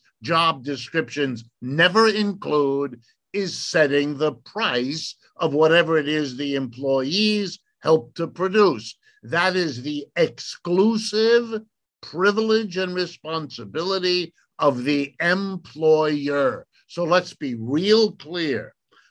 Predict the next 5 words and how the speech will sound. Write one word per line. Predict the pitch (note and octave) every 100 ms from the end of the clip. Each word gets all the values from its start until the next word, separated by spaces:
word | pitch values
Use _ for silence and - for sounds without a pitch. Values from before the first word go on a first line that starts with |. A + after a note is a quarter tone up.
| _
An | D#3+ D#3
inflation | D3 C3+ A2+ A#2 G#3+ D4 C#4+ - A#2+ A#2 D#3 D#3+ _ _
is | E3 C#3+ B2+
when | F3+ F#3 F3 E3+
employers | E3+ D3+ C#3+ - - A3 C4 B3+ D#3+ C3 B2+ C3+ D#3 F3 D#3